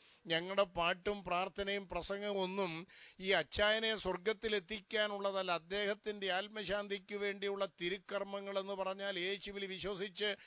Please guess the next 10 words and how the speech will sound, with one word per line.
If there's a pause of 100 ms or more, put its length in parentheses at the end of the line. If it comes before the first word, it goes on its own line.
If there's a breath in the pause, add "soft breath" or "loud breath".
(340 loud breath)
താൻ
കർത്താവിനെ
അംഗീകരിച്ചത്
മുതൽ
തന്റെ
പേര്
ജീവന്റെ
പുസ്തകത്തിൽ
സ്വർഗത്തിൽ
എഴുതി.